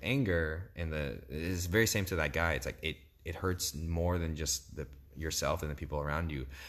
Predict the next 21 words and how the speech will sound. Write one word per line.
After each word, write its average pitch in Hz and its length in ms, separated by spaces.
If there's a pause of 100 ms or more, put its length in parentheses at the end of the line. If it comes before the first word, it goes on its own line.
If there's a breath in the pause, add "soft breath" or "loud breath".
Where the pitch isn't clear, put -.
(100 loud breath)
but 80 100
vice 87 260
versa. 90 400 (160)
It, - 300
I, 80 260
for - 160
me, 92 240
I, 71 280
I've 73 180
extended 78 460
that 69 260
relationship 76 420
to 67 80
understanding, 71 400
like, 64 160 (640 loud breath)
I, 71 180 (100)
I 85 140
do 92 360
realize 76 840
that, 60 160
like, 65 160